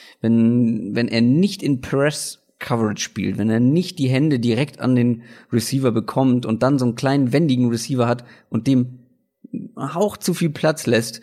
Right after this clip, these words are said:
und der einen fiesen Cut macht, hab ich ihn teilweise wirklich ins, ins Leere steigen sehen. Also er muss schon die Hände an, an den Gegner bekommen, um da eine Chance zu haben, was mich so ein bisschen gestört ha-,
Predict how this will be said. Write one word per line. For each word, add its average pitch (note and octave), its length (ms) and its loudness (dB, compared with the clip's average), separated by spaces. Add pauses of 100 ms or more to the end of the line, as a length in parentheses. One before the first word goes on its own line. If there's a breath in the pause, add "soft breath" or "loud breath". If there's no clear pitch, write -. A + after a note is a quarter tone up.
(760 soft breath)
und B2 180 0
der C#3+ 80 4
einen C3+ 220 2
fiesen C#3+ 320 0
Cut - 240 -6
macht, A#2+ 400 -4 (120)
hab B2 220 -4
ich C3 300 -6
ihn C3 420 2
teilweise A#2 1000 2 (640)
wirklich B2+ 360 0
ins, - 600 -2
ins G2+ 180 -4
Leere G#2+ 300 0
steigen G2 420 -2
sehen. F#2+ 440 0 (520 loud breath)
Also G#2 140 -2
er G2 100 4
muss A#2+ 200 4
schon C#3 240 2
die A#2 420 0
Hände A#2 320 2
an, G#2 380 0
an A2 100 2
den G#2+ 140 4
Gegner A#2 280 0
bekommen, G2+ 440 -2
um G2+ 100 0
da G2+ 80 0
eine G#2 100 2
Chance G#2+ 320 0
zu G2+ 120 -2
haben, G2 280 0
was G#2 160 -2
mich G#2 180 -4
so G#2+ 60 -2
ein G2+ 80 2
bisschen G#2+ 240 -4
gestört - 440 -2
ha-, A#2 140 -2